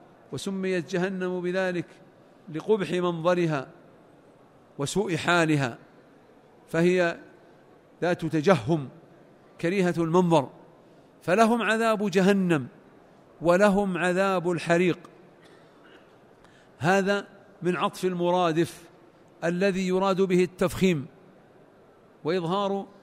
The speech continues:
عظمة المتحدث عنه وأنه شيء عظيم، فإن عذاب الحريق هو عذاب جهنم. قوله جل وعلا: "فلهم عذاب جهنم ولهم عذاب الحريق"،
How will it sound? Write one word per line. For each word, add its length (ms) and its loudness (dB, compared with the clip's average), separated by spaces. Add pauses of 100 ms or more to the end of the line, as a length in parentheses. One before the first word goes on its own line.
(220)
عظمة 520 2
المتحدث 800 0
عنه 320 2 (680)
وأنه 600 0
شيء 460 2
عظيم، 460 4 (1160)
فإن 320 -2
عذاب 400 2
الحريق 560 0
هو 340 2 (680)
عذاب 440 2
جهنم. 520 -2 (840)
قوله 460 6
جل 260 0
وعلا: 500 2 (1080)
"فلهم 420 2
عذاب 400 0
جهنم 480 -2
ولهم 460 0
عذاب 360 -2
الحريق"، 480 -2